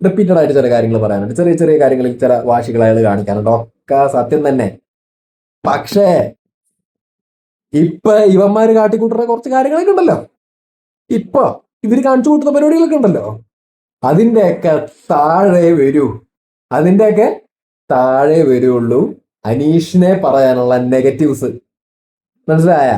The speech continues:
ഒരിക്കലും അനീഷ് മ-, ബാക്കിയുള്ള ചില ടീമുകൾ കാണിക്കുന്ന എന്റെ അപ്പന്റെ അപ്പനായിട്ട് വരില്ല. ടോക്സിസിറ്റിയിൽ അതിന്റെ താഴെ വരൂ. അപ്പൊ ആ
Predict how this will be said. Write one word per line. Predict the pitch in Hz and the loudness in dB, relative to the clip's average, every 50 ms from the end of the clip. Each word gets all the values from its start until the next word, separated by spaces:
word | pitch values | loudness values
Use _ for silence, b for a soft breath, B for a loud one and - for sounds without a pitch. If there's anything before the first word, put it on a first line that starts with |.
| 90 - - _ _ _ _ _ _ _ _ - | -6 -8 -14 _ _ _ _ _ _ _ _ -2
ഒരിക്കലും | 160 170 165 165 170 - 196 208 196 208 214 185 | 0 2 2 0 0 0 0 2 2 2 2 2
അനീഷ് | 170 180 190 185 185 208 196 202 202 - - 180 | 2 2 2 2 2 2 2 2 0 -2 -4 -4
മ-, | 160 165 - 160 | -4 -4 -2 -2
ബാക്കിയുള്ള | 156 160 165 165 165 190 185 185 185 185 185 185 | -2 -2 -2 0 -2 -2 -2 0 0 0 0 0
ചില | 175 175 185 190 190 B B B _ - | 0 0 0 -2 -2 B B B _ -2
ടീമുകൾ | 165 165 165 175 170 170 170 | 0 2 2 2 2 2 2
കാണിക്കുന്ന | 175 160 160 165 160 175 170 170 170 170 165 | 2 0 0 0 0 0 0 0 2 0 0
എന്റെ | 165 165 170 170 175 - - - | 0 0 0 0 -2 -4 -4 -6
അപ്പന്റെ | - - - - 196 196 185 170 | -6 -4 -4 -2 -2 0 0 -2
അപ്പനായിട്ട് | - - 170 160 160 156 156 156 151 | -2 0 0 0 0 0 0 0 2
വരില്ല. | 143 143 143 139 143 143 131 120 - - _ _ _ _ _ _ _ _ _ _ _ _ _ _ _ - | 4 2 2 2 0 -2 -2 -2 -4 -10 _ _ _ _ _ _ _ _ _ _ _ _ _ _ _ -2
ടോക്സിസിറ്റിയിൽ | 202 156 160 160 - 180 - 180 185 175 151 131 120 113 - - _ _ _ _ _ _ _ _ _ _ _ _ _ _ _ _ _ | -2 -2 0 0 -2 -2 -2 -2 -2 -2 -2 -2 -2 -4 -8 -12 _ _ _ _ _ _ _ _ _ _ _ _ _ _ _ _ _
അതിന്റെ | - 165 175 190 196 190 | -2 0 2 2 2 2
താഴെ | 180 185 190 196 196 202 196 | 2 2 2 4 4 4 2
വരൂ. | 180 160 147 127 113 117 - _ _ _ _ _ - | 2 2 0 -2 -2 -6 -12 _ _ _ _ _ -4
അപ്പൊ | 202 190 | -2 0
ആ | 175 | 0